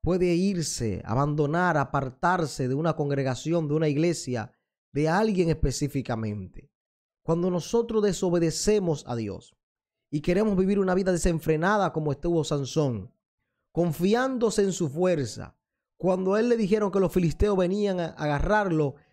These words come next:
él decía: "Me escaparé como las otras ocasiones". Él confiaba en su fuerza y no sabía que esa fuerza era producto del poder de Dios que estaba sobre él.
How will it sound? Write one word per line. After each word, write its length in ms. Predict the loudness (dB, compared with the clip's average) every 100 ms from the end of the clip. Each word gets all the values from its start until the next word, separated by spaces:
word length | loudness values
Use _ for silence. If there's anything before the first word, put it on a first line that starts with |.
| _
él 180 | -2 2
decía: 400 | 2 2 2 2
"Me 140 | 2
escaparé 520 | 0 0 0 0 0 0
como 220 | -2 0
las 180 | -2 -2
otras 340 | -6 -6 -6
ocasiones". 580 | -6 -4 -4 -2 -2 -2
Él 60 | 0
confiaba 640 | -2 -2 -2 0 2 0
en 80 | -2
su 120 | -4
fuerza 600 | 0 0 0 -4 -8 -10 _ _ _
y 80 | -2
no 100 | 0
sabía 320 | 2 2 2
que 80 | 0
esa 200 | 0 -2
fuerza 680 | 0 0 2 0 0 0 -2 _ _ -4
era 260 | 0 2
producto 560 | 2 2 2 0 0 2
del 160 | 2 0
poder 380 | 0 2 2
de 100 | 2
Dios 300 | 2 2 0
que 80 | -4
estaba 280 | -6 -2 -2
sobre 380 | -2 -4 -4 -6
él. 140 | -10